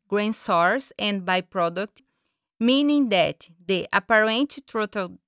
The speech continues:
tract digestibility of gross energy reduced if byproduct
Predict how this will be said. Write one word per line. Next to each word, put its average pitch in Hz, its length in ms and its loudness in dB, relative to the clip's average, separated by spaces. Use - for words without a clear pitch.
tract 180 400 0
digestibility 190 1080 -6
of 190 360 -2
gross 180 380 -4
energy 190 560 -6
reduced 214 800 -2
if 254 340 -4
byproduct 202 840 0